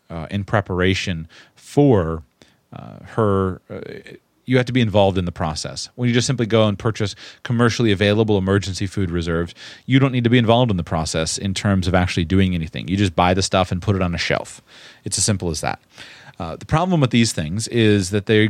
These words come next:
are gonna cost you more. Uh, so they're great, they're convenient,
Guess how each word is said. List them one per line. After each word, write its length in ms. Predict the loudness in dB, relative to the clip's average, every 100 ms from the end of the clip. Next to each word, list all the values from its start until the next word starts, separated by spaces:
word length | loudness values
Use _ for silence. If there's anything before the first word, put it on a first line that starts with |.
| 0
are 120 | -2
gonna 160 | -2 -2
cost 320 | -2 -2 -4
you 60 | -6
more. 280 | -8 -12 _ -20 _ _
Uh, 220 | -20 -20 -16
so 440 | -6 2 4 2 0
they're 260 | 0 0 0 -6 -8
great, 400 | 0 2 2 0
they're 120 | -2
convenient, 560 | -2 -4 -2 -2 -4